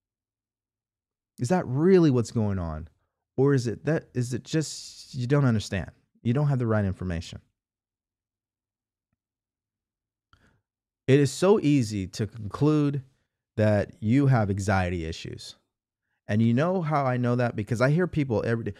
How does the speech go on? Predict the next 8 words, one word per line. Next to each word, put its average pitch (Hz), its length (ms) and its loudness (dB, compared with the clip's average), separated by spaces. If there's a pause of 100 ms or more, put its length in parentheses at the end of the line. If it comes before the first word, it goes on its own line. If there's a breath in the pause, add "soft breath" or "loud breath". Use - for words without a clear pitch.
(260 loud breath)
"My 214 320 4
anxiety, 131 800 2 (180)
my 180 400 0
anxiety." 139 800 2 (300)
They're 160 100 4
proud 196 380 4
of 113 160 4
it. - 240 -12